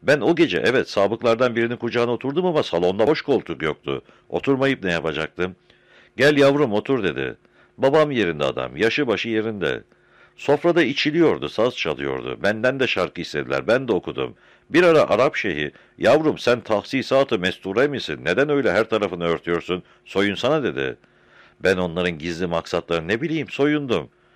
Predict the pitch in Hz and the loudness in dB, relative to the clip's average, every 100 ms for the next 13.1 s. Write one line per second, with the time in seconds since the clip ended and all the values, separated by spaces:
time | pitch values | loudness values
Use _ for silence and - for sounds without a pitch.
0 | _ _ 104 160 - 165 117 85 67 69 | _ _ 2 2 4 2 2 -2 -2 -4
1 | 62 - - - - - 95 98 143 190 | -4 -8 -20 -20 -6 0 2 2 2 2
2 | 175 127 92 98 110 - 117 101 95 101 | 4 2 2 2 2 4 2 2 2 2
3 | 117 123 170 180 139 - 90 80 73 69 | 2 0 2 -2 -2 -4 -4 -4 -6 -6
4 | 67 58 _ _ _ _ _ - 156 190 | -6 -10 _ _ _ _ _ 0 2 2
5 | 175 165 165 151 170 143 98 - 73 71 | 2 2 2 2 2 2 -2 -2 -4 -2
6 | 92 117 92 98 82 76 - 65 67 60 | 0 2 2 0 -2 -2 -4 -6 -6 -6
7 | - - _ - 156 170 165 117 135 175 | -16 -20 _ 2 4 6 4 2 0 2
8 | 165 127 101 87 123 139 127 98 95 90 | 2 2 2 2 0 0 -2 0 0 -2
9 | 101 90 98 76 85 104 76 - 69 67 | -4 -2 -4 -2 0 0 0 -4 -6 -4
10 | 62 62 - _ - _ - 151 175 135 | -6 -8 -12 _ -20 _ -2 0 4 2
11 | 82 101 101 117 101 113 123 139 123 98 | 4 0 0 0 2 2 2 -2 -2 -4
12 | - - 104 - 123 117 113 151 156 127 | -6 -8 -8 -8 -4 -2 0 -2 0 -2